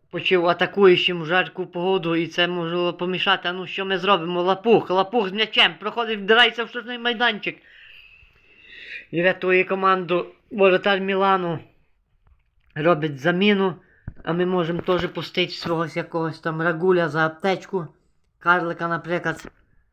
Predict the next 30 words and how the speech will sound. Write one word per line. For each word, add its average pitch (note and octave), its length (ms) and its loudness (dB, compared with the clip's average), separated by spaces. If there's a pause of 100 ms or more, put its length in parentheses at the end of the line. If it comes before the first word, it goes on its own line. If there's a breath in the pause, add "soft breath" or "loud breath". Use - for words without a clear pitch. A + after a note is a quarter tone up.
(1080)
Якщо D3 340 -6
вам D#3 220 -4
дасться, D#3+ 360 -2
але D3 180 -6
в D3+ 40 -8
ній E3 200 -8
хіба D3 280 -4
дві C#3+ 180 -6
минути D#3 340 -6
лишилося, D3 520 -4
ми D3 120 -8
не C#3+ 140 -8
будем-, D3 460 -10
не D3 140 -8
зможемо D3 340 -4
зробити D3+ 380 -4
заміну, D#3 380 -6
але D3+ 160 0
це D#3+ 160 -2
не D#3+ 100 0
важно. D#3+ 400 0
Важно D#3+ 360 -6
не E3 100 -2
пропустити, E3+ 600 -4
важливо F3 460 -4
зараз F3+ 300 -2
не F3+ 80 -12
пропустити F3+ 540 -6
цю F#3+ 140 -10
контратаку. F#3 680 -4